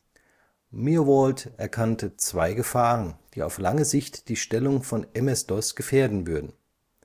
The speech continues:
Zum einen entstanden neue Prozessoren, die auf dem risk-Prinzip basierten und einen schnelleren Takt erreichten als die vergleichbaren Intel-Prozessoren, auf denen M S-dos lauffähig war.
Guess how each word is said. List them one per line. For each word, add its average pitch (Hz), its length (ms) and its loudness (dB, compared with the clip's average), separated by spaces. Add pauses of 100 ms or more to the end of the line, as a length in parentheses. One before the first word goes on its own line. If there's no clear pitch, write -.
(560)
Zum 123 260 -2
einen 165 560 0
entstanden 123 720 0
neue 139 280 4
Prozessoren, 117 880 -2 (220)
die 98 220 -4
auf 104 160 -4
dem 107 180 -2
risk-Prinzip 104 1300 -4
basierten 127 680 -2 (580)
und - 260 0
einen 107 360 -2
schnelleren 117 560 2
Takt - 320 -6
erreichten 98 720 -4 (100)
als 120 260 -8
die 120 100 -6
vergleichbaren 104 920 -4
Intel-Prozessoren, 101 1400 -2 (560)
auf - 180 -6
denen 123 460 0 (100)
M 98 160 -4
S-dos 123 640 -2
lauffähig 85 640 0
war. 80 320 -8